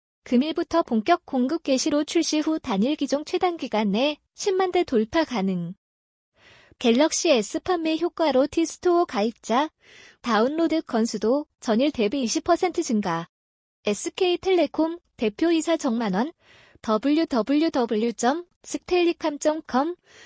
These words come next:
이 이십사 일 판매를 개시한 슈퍼 스마트폰 갤럭시 S 이천날 공급 물량 일만 대가 개통 다섯 시간 만에 동나는 등 초반 돌풍이 심상치 않다. 에스케이텔레콤에 따르면 이십사 일 수도권을 중심으로 공급한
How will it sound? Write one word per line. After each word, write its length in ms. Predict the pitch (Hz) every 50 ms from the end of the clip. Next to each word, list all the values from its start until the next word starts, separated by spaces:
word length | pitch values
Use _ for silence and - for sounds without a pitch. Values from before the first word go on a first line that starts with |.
| - - - _ _ _ _ _ _ _ -
이 260 | 233 254 285 285 254
이십사 400 | 226 226 - 359 - - 381 359
일 140 | 339 330 330
판매를 480 | - - 370 359 359 349 330 339 349 339
개시한 460 | - 247 220 - - 320 311 320 330
슈퍼 300 | - - 339 - 330 311
스마트폰 600 | - - 359 370 370 - 370 - - 359 349 233
갤럭시 500 | - 254 233 247 302 330 - - - 349
S 400 | 294 240 208 - - - 302 277
이천날 460 | 247 254 - - 320 320 330 320 330
공급 360 | - - 233 220 233 277 294
물량 380 | 302 262 262 269 294 294 302 254
일만 300 | 220 214 226 269 294 302
대가 260 | 294 277 269 294 294
개통 400 | 277 - 214 208 - 311 294 277
다섯 240 | - 185 190 - 269
시간 340 | - - 294 - 277 262 262
만에 280 | 233 190 190 208 247
동나는 520 | 254 254 208 208 208 233 247 226 202 180 175
등 280 | 262 285 311 339 330 _ _ _ -
초반 340 | - 427 415 403 392 381 359
돌풍이 460 | 320 294 285 - - 269 262 294 320
심상치 540 | 320 - 359 359 339 359 359 339 - - 320
않다. 580 | - 285 277 285 - 208 185 170 175 180 - _ _ _ _ _ _ _ _ _ _ _
에스케이텔레콤에 1120 | - 208 202 - - 381 - - 370 359 349 - 349 370 349 359 339 - - 359 339 339
따르면 500 | 339 - 320 302 247 196 196 214 277 302
이십사 400 | 233 208 214 - 349 - - 330
일 220 | 311 330 339 349 339
수도권을 540 | - 359 - 320 320 - 330 302 311 311 294
중심으로 640 | - 247 214 220 - 302 277 262 247 254 277 285
공급한 640 | - - 226 208 208 220 - - 247 277 285 302 311